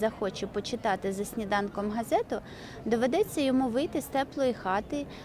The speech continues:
у вітер та негоду, щоб забрати її з вулиці.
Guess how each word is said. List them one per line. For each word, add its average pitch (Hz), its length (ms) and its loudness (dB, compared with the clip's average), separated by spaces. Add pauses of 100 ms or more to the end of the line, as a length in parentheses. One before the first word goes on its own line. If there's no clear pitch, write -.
(120)
у 254 100 2
вітер 247 420 0
та 240 160 2
негоду, 208 520 0
щоб 202 240 -2
забрати 202 500 2
її 202 420 0
з 196 80 -6
вулиці. 175 600 -4